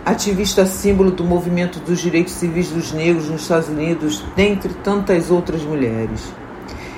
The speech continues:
Então podemos ver que nós mulheres somos tão capazes quanto qualquer homem.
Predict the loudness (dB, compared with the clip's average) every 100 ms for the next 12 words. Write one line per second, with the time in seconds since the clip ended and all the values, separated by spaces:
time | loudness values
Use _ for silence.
0 | -2 2 6 6 8 6 6 4 4 2
1 | 4 4 2 0 4 6 8 6 6 6
2 | 4 2 2 2 2 0 2 2 2 -2
3 | 4 4 4 0 -6 -2 0 0 4 4
4 | 4 4 6 6 4 0 -2